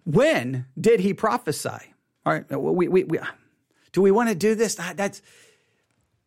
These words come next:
do I wanna add this here? Now, I gotta think this through. What else do we know about Amos? See, I,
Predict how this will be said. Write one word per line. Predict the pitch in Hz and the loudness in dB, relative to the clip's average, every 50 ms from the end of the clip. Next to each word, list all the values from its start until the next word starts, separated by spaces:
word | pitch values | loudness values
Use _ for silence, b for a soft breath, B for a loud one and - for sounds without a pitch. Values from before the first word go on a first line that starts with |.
| _ _ _ | _ _ _
do | - 208 214 | 2 2 4
I | 202 | 4
wanna | 196 220 208 190 156 - | 4 2 2 0 -2 -2
add | - 180 220 247 262 226 202 | -2 -2 0 0 0 0 2
this | 247 240 - - | 2 2 2 0
here? | - - 226 233 240 240 240 269 269 254 240 - _ _ _ _ _ _ _ _ _ _ _ _ _ _ _ _ _ _ _ _ _ _ _ _ _ _ _ _ _ _ _ _ _ _ _ _ - | -2 -2 -2 0 2 2 2 2 0 -4 -6 -12 _ _ _ _ _ _ _ _ _ _ _ _ _ _ _ _ _ _ _ _ _ _ _ _ _ _ _ _ _ _ _ _ _ _ _ _ -6
Now, | 143 | -4
I | 156 | -2
gotta | 151 196 196 185 | 0 0 0 0
think | - 226 226 220 220 | 0 0 -2 0 2
this | 226 214 - - | 0 0 0 0
through. | - 220 190 123 - - b b b b b b | 0 0 0 -2 -4 -8 b b b b b b
What | - 175 247 262 | 2 2 4 4
else | 294 294 254 - | 4 2 0 0
do | - 254 247 | -2 -2 0
we | 240 240 226 | 2 2 2
know | 220 226 226 220 | 4 4 4 4
about | 214 190 202 190 180 - | 4 4 2 2 0 -2
Amos? | 160 190 190 170 139 120 123 - - - - b b b b b b | -4 -4 -2 -2 -2 -4 -6 -10 -16 -20 -20 b b b b b b
See, | - - 247 247 240 220 | -8 -4 -4 -2 0 0
I, | 151 196 202 165 | 0 0 -2 -2